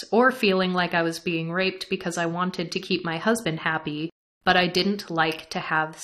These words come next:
sex. In a lot of ways, I do think I've experienced marital rape. In small ways, like the fact that I used to say no a lot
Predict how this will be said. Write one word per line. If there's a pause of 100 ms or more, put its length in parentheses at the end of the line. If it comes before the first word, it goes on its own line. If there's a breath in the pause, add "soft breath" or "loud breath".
sex. (580)
In
a
lot
of
ways, (220)
I
do
think
I've
experienced
marital
rape. (640)
In
small
ways,
like
the
fact
that
I
used
to
say
no
a
lot